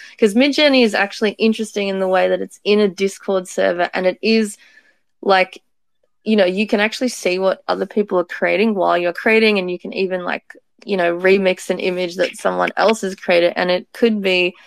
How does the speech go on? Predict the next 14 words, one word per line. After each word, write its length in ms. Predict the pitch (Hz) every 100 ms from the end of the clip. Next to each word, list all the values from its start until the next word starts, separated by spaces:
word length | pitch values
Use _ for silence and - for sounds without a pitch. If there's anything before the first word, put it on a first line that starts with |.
| - - -
that 140 | 220
could 80 | 226
be 80 | 254
really 200 | 208 196
fun, 280 | - 190 185
actually, 340 | 180 - 180
to 120 | -
try, 380 | 185 - 180 180
like, 260 | 170 170 180
a 200 | 175 -
conversation 1120 | - 196 180 185 - 185 185 - 180 175 170 - _ _
simultaneous 840 | - 190 180 180 180 175 175 170
with 160 | 170 175
Midjourney, 840 | 175 175 - 175 170 170 170